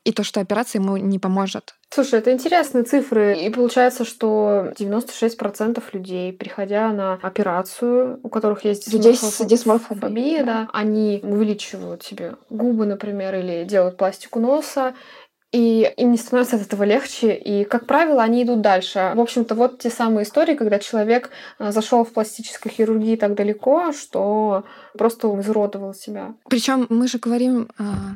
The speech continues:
Speaker 1: оно так и называется, воспринимаемые дефекты внешности. Это то, как мы это видим, не так, как это объективно является. И ведь проблема не в этом, а в сильном чувстве отвращения и недовольства собой. И изменение внешности не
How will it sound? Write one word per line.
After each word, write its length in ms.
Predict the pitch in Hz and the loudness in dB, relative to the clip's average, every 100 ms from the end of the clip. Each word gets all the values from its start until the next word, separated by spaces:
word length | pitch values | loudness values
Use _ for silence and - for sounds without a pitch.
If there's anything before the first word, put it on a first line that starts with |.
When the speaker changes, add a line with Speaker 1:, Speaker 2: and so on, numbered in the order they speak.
| - | -4
Speaker 1:
оно 180 | 247 254 | 0 0
так 160 | 254 247 | 0 0
и 40 | |
называется, 320 | 254 247 220 | 0 0 -2
воспринимаемые 1040 | 214 - 220 220 214 214 277 269 240 220 190 | -6 -4 -2 0 2 0 0 2 2 2 -2
дефекты 520 | 190 - 220 - 208 | -4 -4 -4 -4 -4
внешности. 580 | 208 208 202 - 185 196 | -2 0 -2 -6 -8 -8
Это 100 | 190 | -6
то, 120 | 254 | -6
как 180 | 247 - | -6 -4
мы 140 | 214 | -2
это 180 | 208 196 | -2 -4
видим, 320 | 190 190 208 | -6 -6 -4
не 100 | 202 | -4
так, 180 | 208 220 | -2 -4
как 100 | 214 _ - | -6 _ -8
это 440 | 202 - 196 202 - | -8 -4 -4 -4 -6
объективно 640 | - 196 - 226 196 190 202 202 | -6 -6 -4 -2 -2 -4 -4 -2
является. 580 | 220 202 196 220 - | 0 0 -2 -6 -12
И 160 | 233 214 | -4 -2
ведь 220 | 196 - | -2 -2
проблема 420 | 220 208 285 240 | -2 0 0 0
не 140 | 190 185 | 0 -2
в 60 | |
этом, 300 | 220 233 190 | -2 -4 -6
а 40 | 185 | -8
в 60 | |
сильном 440 | - - 233 214 190 | -8 -4 0 0 -2
чувстве 400 | - 196 - 185 | -4 -8 -6 -8
отвращения 560 | 180 190 - 226 220 | -6 -6 -2 0 2
и 40 | 190 | 2
недовольства 760 | 190 190 190 185 - - 190 - - | 0 -2 -2 -4 -8 -12 -12 -14 -20
собой. 440 | - - 185 196 220 | -10 -8 -4 -4 -2
И 420 | 214 196 196 190 240 190 | -2 0 -2 -4 -8 -10
изменение 960 | 208 196 208 208 233 233 214 190 220 214 208 | -6 -2 0 2 2 2 0 -2 -6 -6 -4
внешности 500 | 247 294 220 - 196 | -4 -2 -6 -4 -2
не 400 | 196 214 233 | 0 2 0